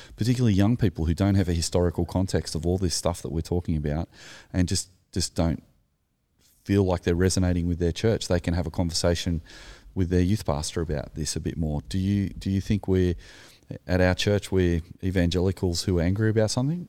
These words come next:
or, or are we just on about the gospel?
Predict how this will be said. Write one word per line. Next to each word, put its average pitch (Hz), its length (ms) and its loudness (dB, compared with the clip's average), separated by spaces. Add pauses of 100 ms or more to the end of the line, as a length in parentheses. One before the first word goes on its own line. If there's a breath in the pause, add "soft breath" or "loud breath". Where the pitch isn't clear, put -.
or, 90 300 -2 (420)
or 95 180 -2
are 92 80 0
we 92 180 0
just 85 260 -4
on 87 140 0
about 85 280 2
the - 80 -6
gospel? 120 540 -4